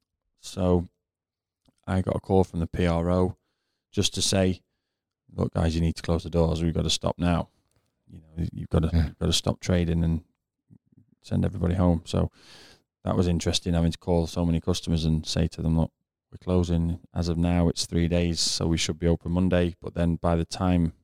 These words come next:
Speaker 1: Friday evening came around, it was, "No, no, we started on Saturdays for three days, so it'll actually be Tuesday." So it was difficult, you know, trying to manage that.
Speaker 2: How did, now, what was the reaction of, of folks? Were they, "Oh, I need my car"? Or, I mean,
Speaker 1: Every-
Speaker 2: people understand, right?
Speaker 1: Everybody needs their car,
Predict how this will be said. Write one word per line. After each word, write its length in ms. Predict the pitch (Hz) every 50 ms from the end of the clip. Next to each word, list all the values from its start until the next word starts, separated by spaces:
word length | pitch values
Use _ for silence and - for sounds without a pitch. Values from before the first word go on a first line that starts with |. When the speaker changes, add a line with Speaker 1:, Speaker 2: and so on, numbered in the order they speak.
| _ -
Speaker 1:
Friday 240 | 85 85 82 82 87
evening 240 | 92 85 85 82 78
came 200 | - 85 82 82
around, 400 | 82 82 82 82 82 82 82 80
it 80 | -
was, 180 | - 87 80 78
"No, 120 | 85 85 85
no, 240 | 82 82 82 - - _ _ _ _ _ _ _ _ _ _ _ _ _ _ _ _
we 60 | -
started 300 | - - 101 95 82 85
on 100 | 82 82
Saturdays 540 | 82 - 92 90 - - - 90 85 82 -
for 100 | - -
three 200 | - 90 87 85
days, 240 | 82 85 85 85 -
so 160 | - 87 85
it'll 160 | 78 65 82 87
actually 240 | - - - -
be 80 | - -
Tuesday." 640 | - - 95 95 95 90 85 - - 87 87 85 - _ _ _ _ _ _ _ _ _ _ _ _ _ _ _ _ _
So 420 | _ - - 110 110 107 - - - _ _ -
it 60 | 98
was 120 | 71 98 -
difficult, 420 | 113 113 - - - 92 85 -
you 80 | - 92
know, 200 | 92 95 98 95 - _ _
trying 180 | - - 98 92
to 60 | 92
manage 340 | 92 95 95 95 92 - -
that. 220 | 82 80 82 - _ _ _ _ _ _ _ _ _ _ _ _ _ _ _ -
Speaker 2:
How 120 | - 170
did, 220 | - - - 120 117
now, 240 | 127 120 110 - -
what 180 | - 117 135 -
was 220 | 147 131 113 - -
the 80 | 104
reaction 540 | 101 95 92 95 101 - - - 104 95 92
of, 160 | 90 87 - -
of 140 | - 92 87
folks? 360 | - - 113 131 117 - -
Were 120 | - 92 90
they, 200 | 90 90 90 87
"Oh, 260 | 80 - - 85 85 87
I 100 | 82 82
need 160 | 85 85 90
my 120 | 92 85
car"? 460 | - - - 101 107 120 127 123 120 107
Or, 80 | - -
I 300 | 87 87 85 85 78 104
mean, 140 | 127 151 156
Speaker 1:
Every- 140 | 120 92 85
Speaker 2:
people 160 | - 277 226
understand, 520 | 143 143 127 - - - 110 104 85 80 85
right? 320 | 80 73 76 95 120 -
Speaker 1:
Everybody 380 | 135 131 135 127 127 120 113 107
needs 200 | 101 95 85 76
their 100 | - -
car, 340 | - - 76 73 76 -